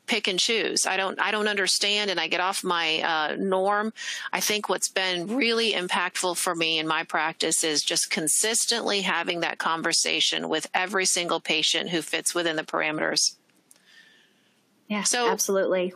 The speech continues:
Speaker 1: what, uh, I guess let's talk about, let's switch gears for a little bit, because what we've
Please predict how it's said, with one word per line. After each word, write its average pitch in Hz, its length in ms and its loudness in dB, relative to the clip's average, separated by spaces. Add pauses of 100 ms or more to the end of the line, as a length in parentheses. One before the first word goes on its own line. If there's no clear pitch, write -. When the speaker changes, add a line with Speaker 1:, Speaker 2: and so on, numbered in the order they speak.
(1400)
Speaker 1:
what, 247 520 0
uh, 233 300 0
I 240 80 -2
guess 277 340 -2
let's 277 300 0
talk 294 280 0
about, 175 540 0
let's 233 180 0
switch - 360 -2
gears 214 340 2
for 190 160 -2
a 170 80 0
little 160 220 0
bit, 156 260 -2
because 214 420 0
what 220 280 -2
we've 240 340 -2